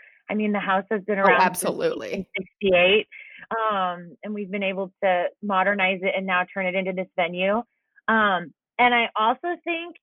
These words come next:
Speaker 1: it's a lot of fun. We, um, have so much fun with our couples, and our couples, um, work, we work really, really closely with them and just have so much fun and kind of try to create this ultimate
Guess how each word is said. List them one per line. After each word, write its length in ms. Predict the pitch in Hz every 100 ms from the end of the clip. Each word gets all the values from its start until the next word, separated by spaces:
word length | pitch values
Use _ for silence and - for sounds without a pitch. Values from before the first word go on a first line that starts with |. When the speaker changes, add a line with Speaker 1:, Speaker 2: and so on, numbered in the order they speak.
| _ _
Speaker 1:
it's 180 | 233 214 -
a 80 |
lot 440 | 214 196 185 185 - 190
of 80 | 190 _
fun. 360 | 190 170 170 220 302 _ - _
We, 500 | 196 240 240 247 254 -
um, 560 | 240 220 196 185 190 185 _
have 260 | - 226 208 - - -
so 80 | 240
much 180 | 302 311 -
fun 300 | 208 208 208
with 120 | 208
our 120 | 190 185
couples, 600 | 190 180 208 214 233 220 -
and 460 | 202 196 185 185 190 _ - _
our 120 | 202 202
couples, 480 | - 208 226 220 - _ _
um, 360 | 208 196 175 175
work, 200 | 196 190 -
we 220 | 196 220
work 240 | 220 214 196
really, 280 | 180 190 196
really 240 | 196 196
closely 380 | 190 180 175 202
with 160 | 208 226
them 300 | 220 220 226
and 140 | 208 202
just 120 | 196
have 160 | 208 185 -
so 80 |
much 160 | 196 202 -
fun 260 | 196 185 185
and 120 | 185 185
kind 140 | - 190
of 80 | 185
try 160 | 196
to 80 | 190
create 440 | 185 208 185 185 -
this 100 | 196 185 _
ultimate 500 | 180 185 - 202 196